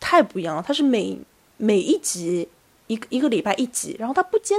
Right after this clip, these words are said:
断的，它没有，不是，它不是一个季度性的东西。你看《新西游记》，它一、二、三、四、二点五什么的，你要收过来，你收一套就可以了嘛，像收那个电视剧一样的，你收一个季度，收，收，收一套就可以了。但是你在日本，你没办法，它每一个礼拜都有。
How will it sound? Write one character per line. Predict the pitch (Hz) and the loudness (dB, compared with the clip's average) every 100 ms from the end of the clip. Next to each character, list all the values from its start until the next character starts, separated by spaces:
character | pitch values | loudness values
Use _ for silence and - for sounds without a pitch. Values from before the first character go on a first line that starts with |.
| 453 | 2
断 | 453 - | 2 2
的， | - | -2
它 | - | -2
没 | 370 | 2
有， | 392 | 2
不 | 226 180 | 0 0
是， | 233 294 | -2 -2
它 | - | -2
不 | 349 | -2
是 | 277 | -2
一 | 277 | -2
个 | 285 | -4
季 | - 240 | -4 -6
度 | 175 165 | -6 -8
性 | 175 | -6
的 | 156 | -6
东 | 135 143 | -6 -8
西。 | - - - - - - - - - - - - - - - - | -10 -14 -20 -20 -20 -20 -20 -20 -20 -20 -16 -18 -18 -20 -12 0
你 | 247 | 6
看 | 339 | 6
《新 | 330 359 | 8 6
西 | 339 349 | 6 6
游 | 233 | 8
记》， | 202 247 214 | 6 4 2
它 | 240 240 | 4 4
一、 | 247 247 | 4 6
二、 | 262 | 6
三、 | 220 220 226 | 6 2 0
四、 | 220 220 175 131 - | -2 0 0 2 8
二 | 254 202 | 8 10
点 | 196 202 | 6 6
五 | 220 196 170 | 6 2 0
什 | - | -2
么 | 180 175 | -2 -2
的， | 180 - - _ _ _ _ | -2 -4 -10 _ _ _ _
你 | - 220 | 2 4
要 | 254 | 6
收 | - 269 | 6 4
过 | 254 | 6
来， | 220 | 4
你 | 185 | 2
收 | 185 247 254 | 0 2 2
一 | |
套 | - - | 2 0
就 | 202 | 0
可 | 160 - 156 | -2 -2 0
以 | |
了 | - | -2
嘛， | 98 - - - - _ - | -4 -8 -12 -20 -20 _ -4
像 | - 240 | 2 2
收 | 220 226 | 4 4
那 | 240 | 4
个 | 226 | 2
电 | 208 233 | 2 0
视 | 214 | 0
剧 | 196 226 160 | -4 -2 -2
一 | |
样 | 135 135 | -2 -6
的， | - | -8
你 | 180 | -6
收 | 185 240 | -2 2
一 | 233 | 2
个 | 226 | 0
季 | - 226 | -2 -4
度， | 180 | -4
收， | - 220 - | -2 -2 -2
收， | - 226 | -2 -2
收 | 220 233 | 0 0
一 | 202 | -2
套 | - 233 | 0 -2
就 | 170 | -2
可 | - - | -4 -4
以 | |
了。 | - | -2
但 | 214 | -2
是 | 269 277 | -2 -2
你 | 247 | -2
在 | 277 | 0
日 | 285 | -2
本， | 233 214 | -2 -2
你 | 190 | -2
没 | 196 202 | -2 0
办 | 381 262 | 0 0
法， | - - | 0 -4
它 | 247 | 0
每 | 269 247 226 170 | 2 2 0 -2
一 | - | -6
个 | 214 370 | 0 0
礼 | 240 | 0
拜 | 190 | -2
都 | 190 190 | -2 -2
有。 | 160 | -2